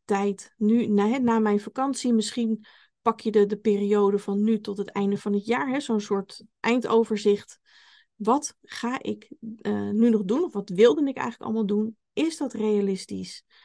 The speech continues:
Hè, wat moet er nu? Wat kan er eventueel wachten? Zijn er misschien nieuwe projecten die verschoven kunnen worden naar, eh, volgend jaar als het allemaal te veel is? Ga realistisch plannen. Zorg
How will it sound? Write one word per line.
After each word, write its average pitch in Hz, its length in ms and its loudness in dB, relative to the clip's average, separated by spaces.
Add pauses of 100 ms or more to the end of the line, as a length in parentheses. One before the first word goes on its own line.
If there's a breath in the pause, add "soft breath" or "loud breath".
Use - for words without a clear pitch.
(220 soft breath)
Hè, 247 180 -2
wat 233 260 0
moet 233 380 4
er 226 100 2
nu? 202 380 2
Wat 220 200 -2
kan 208 180 -4
er 202 100 -4
eventueel 190 600 -4 (100)
wachten? 185 720 -4 (440 soft breath)
Zijn 220 340 2
er 208 80 4
misschien 214 420 2
nieuwe 240 260 2
projecten 202 600 0
die 196 220 -8
verschoven 214 520 0
kunnen 196 240 0
worden 196 320 -4
naar, 185 340 -4
eh, 214 120 -12
volgend 285 420 -2
jaar 208 220 2
als 202 100 -4
het - 120 -12
allemaal 196 220 -4
te 190 100 -12
veel 185 300 -4
is? - 300 -12 (540 soft breath)
Ga 214 360 -2
realistisch 233 880 0
plannen. 196 400 -2
Zorg 208 360 -4